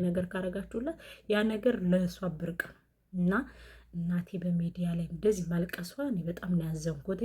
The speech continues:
በጣም ነው ማሂ የምትባይ ካለ፣ ማሂ የምትባይ አጭበርባሪ። እኔ አንደኛ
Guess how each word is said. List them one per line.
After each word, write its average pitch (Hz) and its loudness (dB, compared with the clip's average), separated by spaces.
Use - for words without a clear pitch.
በጣም 175 -2
ነው 160 -6
ማሂ 180 0
የምትባይ 170 -2
ካለ፣ 160 -8
ማሂ 175 2
የምትባይ 175 0
አጭበርባሪ። 170 -4
እኔ 220 8
አንደኛ 233 6